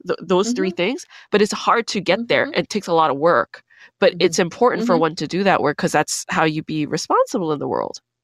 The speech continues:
Speaker 1: right?
Speaker 2: Right. I,
Speaker 1: And
Speaker 2: I
Speaker 1: that,
Speaker 2: got
Speaker 1: that
Speaker 2: here
Speaker 1: man
Speaker 2: at
Speaker 1: saying that,
Speaker 2: fifty.
Speaker 1: that shit to you.
Speaker 2: Yeah.
Speaker 1: Right. Right, right.
Speaker 2: I got here
Speaker 1: That
Speaker 2: at
Speaker 1: man
Speaker 2: fifty,
Speaker 1: saying that
Speaker 2: and
Speaker 1: shit
Speaker 2: it
Speaker 1: to you,
Speaker 2: took me
Speaker 1: he didn't
Speaker 2: this
Speaker 1: know.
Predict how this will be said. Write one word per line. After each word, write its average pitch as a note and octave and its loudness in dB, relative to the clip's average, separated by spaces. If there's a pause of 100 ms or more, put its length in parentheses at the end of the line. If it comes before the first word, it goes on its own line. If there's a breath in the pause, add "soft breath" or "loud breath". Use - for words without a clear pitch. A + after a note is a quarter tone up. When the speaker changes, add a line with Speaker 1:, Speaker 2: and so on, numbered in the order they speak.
(200)
Speaker 1:
right? F#3 0 (100)
Speaker 2:
Right. B3+ -2 (540 soft breath)
I, A3 0
Speaker 1:
And G3+ 2
Speaker 2:
I - -2
Speaker 1:
that, F#3 2
Speaker 2:
got C#4+ 0
Speaker 1:
that A#3+ -10
Speaker 2:
here A3 2
Speaker 1:
man F#3+ 2
Speaker 2:
at F3 -2
Speaker 1:
saying B3 -2
that, E3+ -2
Speaker 2:
fifty. D#3+ -2
Speaker 1:
that D#3+ -4
shit - -8
to G#3 -2
you. D3+ -2 (840)
Speaker 2:
Yeah. G#3+ -4
Speaker 1:
Right. G3 2 (1000)
Right, E3+ 0
right. E3 2
Speaker 2:
I A#3 2
got D4 0
here C#4 -4
Speaker 1:
That F#3 2
Speaker 2:
at G3 -2
Speaker 1:
man G3 2
Speaker 2:
fifty, - -10
Speaker 1:
saying G3 2
that F3 2
Speaker 2:
and E3 2
Speaker 1:
shit G#3+ 0
Speaker 2:
it G#3+ -4
Speaker 1:
to F3 0
you, E3 2
Speaker 2:
took A3 -2
me A#3+ 2
Speaker 1:
he G3 6
didn't F#3 4
Speaker 2:
this D#3 -8
Speaker 1:
know. E3+ 0